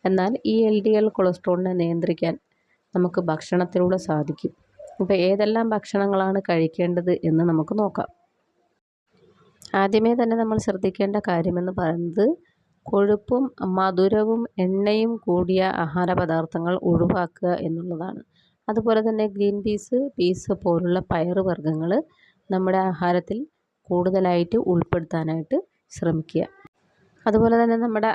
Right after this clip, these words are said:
അവോക്കഡോ എന്ന് പറയുന്ന ഫ്രൂട്ട്സ് ചീത്ത കൊളസ്ട്രോളിനെ ഇല്ലാതാക്കാനും നല്ല കൊളസ്ട്രോൾ കൂട്ടുന്നതിനായിട്ടും ഏറ്റവും ഉപകാരിയാണ്. അത് കഴിക്കുന്നത് നമ്മുടെ കൊളസ്ട്രോൾ കൺട്രോൾ ചെയ്യാനായിട്ട് സഹായിക്കും. അതുപോലെ തന്നെ ഓട്സ്, ബാർലി, അതുപോലെ അങ്ങനെയുള്ള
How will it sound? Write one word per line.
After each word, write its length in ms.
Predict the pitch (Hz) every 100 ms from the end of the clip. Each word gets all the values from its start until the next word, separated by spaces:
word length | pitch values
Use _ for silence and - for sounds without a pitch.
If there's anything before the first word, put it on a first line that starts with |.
| 196
അവോക്കഡോ 560 | 196 208 214 - 220 226
എന്ന് 140 | 226
പറയുന്ന 320 | 208 190 196
ഫ്രൂട്ട്സ് 560 | 196 - 170 156 - 196 339 - _ _
ചീത്ത 380 | - 220 226 254
കൊളസ്ട്രോളിനെ 760 | 240 208 202 - 190 190 196 190
ഇല്ലാതാക്കാനും 840 | 190 175 180 190 190 170 185 170 185 -
നല്ല 300 | 190 180 208
കൊളസ്ട്രോൾ 560 | - 175 170 - 170 175
കൂട്ടുന്നതിനായിട്ടും 1040 | 180 165 160 170 175 175 170 160 160 175 -
ഏറ്റവും 420 | 156 - 170 175 -
ഉപകാരിയാണ്. 760 | 151 156 165 165 170 147 127 -
അത് 140 | 180 196
കഴിക്കുന്നത് 640 | 185 165 - 175 170 208 392 _ - _ -
നമ്മുടെ 260 | 170 165 175
കൊളസ്ട്രോൾ 480 | 170 160 - 175 170
കൺട്രോൾ 380 | 160 156 175 170
ചെയ്യാനായിട്ട് 600 | 170 170 160 160 156 175
സഹായിക്കും. 640 | 156 156 175 147 196 294 _ - - _ 220
അതുപോലെ 340 | 220 220 220
തന്നെ 320 | 208 208 208 240
ഓട്സ്, 540 | 185 185 185 - - 208 208
ബാർലി, 580 | 180 170 170 175 180 311 -
അതുപോലെ 380 | 196 170 170 170 180 -
അങ്ങനെയുള്ള 600 | 165 170 175 185 165 165